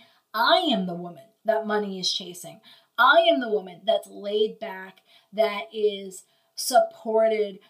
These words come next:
that doesn't have to come up with all of this crazy systems and structures on my own. Instead, I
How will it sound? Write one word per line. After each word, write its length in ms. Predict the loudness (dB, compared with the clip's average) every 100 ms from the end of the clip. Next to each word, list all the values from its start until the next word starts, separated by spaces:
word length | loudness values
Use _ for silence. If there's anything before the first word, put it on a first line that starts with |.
| _
that 220 | -12 -8
doesn't 240 | 2 2 2
have 200 | -6 -6
to 80 | -8
come 200 | -12 -12
up 200 | -12 -12
with 140 | -12 -8
all 220 | 4 4
of 60 | 4
this 160 | -4 -8
crazy 440 | -4 -4 -2 -6
systems 460 | -12 -10 -10 -10 -10
and 100 | -8
structures 460 | -8 -8 -12 -12 -14
on 260 | -14 -12
my 160 | -14 -8
own. 320 | -4 -4 -6 -12
Instead, 360 | -14 -4 -4
I 100 | 2